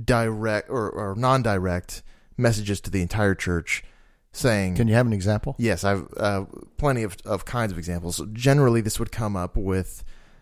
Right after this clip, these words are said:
Speaker 1: w-, it, it, the re-, when it stood out to me, it would be people saying, uh, f-, being frustrated with the church crowd who attends a bunch of classes, goes to church every week, does this thing, and feels justified in that.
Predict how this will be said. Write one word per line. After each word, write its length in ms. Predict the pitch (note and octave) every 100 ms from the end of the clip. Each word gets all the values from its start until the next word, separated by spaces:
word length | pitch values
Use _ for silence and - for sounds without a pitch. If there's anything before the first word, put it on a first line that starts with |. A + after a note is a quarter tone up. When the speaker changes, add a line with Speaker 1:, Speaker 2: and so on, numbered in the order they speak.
| - - -
Speaker 1:
w-, 160 | F#2+
it, 180 | - A2+ G2+
it, 180 | G2+ -
the 140 | - C3
re-, 220 | C3+ G2
when 220 | B2+ C3+
it 100 | A#2 - -
stood 240 | - C3+
out 160 | A#2+ G#2+
to 80 | F#2+
me, 220 | D2+ D#2+ -
it 100 | C3
would 160 | A2+ G2+
be 120 | G#2
people 380 | A#2 A2+ A2 F#2+
saying, 560 | A2 G2 F#2 F#2 F2+ - - _ _ _ _ - - -
uh, 40 | - -
f-, 140 | - -
being 180 | C#3+ B2+
frustrated 440 | - C3 - A#2
with 160 | G#2+ G#2+
the 120 | G#2+
church 460 | G2 - A#2 - -
crowd 480 | - G2+ F#2+ F#2 - - _ -
who 380 | B2+ G#2 F#2+ E2
attends 280 | - A2 F#2+
a 40 |
bunch 160 | F#2+ -
of 60 |
classes, 580 | - G#2 G2 G2+ F#2+ - -
goes 160 | G#2+ F2
to 60 |
church 260 | - G#2+ F#2
every 200 | F#2+ F2+
week, 460 | E2 F2+ F2+ - - - - _ -
does 180 | A2+ F#2+
this 140 | F#2
thing, 240 | G2 F2+
and 100 | F#2
feels 240 | - A2+ F#2
justified 460 | A2 G2 F#2+ E2
in 140 | D#2 C#2+
that. 160 | -